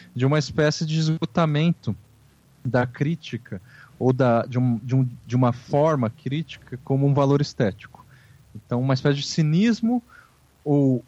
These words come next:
anti-intelectualismo como um valor es-, propriamente estético. E daí a gente volta ao Bolsonaro tomando café no copo de requeijão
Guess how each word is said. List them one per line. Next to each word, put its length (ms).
anti-intelectualismo 1300
como 220
um 40
valor 420
es-, 140
propriamente 580
estético. 560
E 80
daí 220
a 40
gente 260
volta 540
ao 120
Bolsonaro 600
tomando 340
café 500
no 140
copo 260
de 60
requeijão 600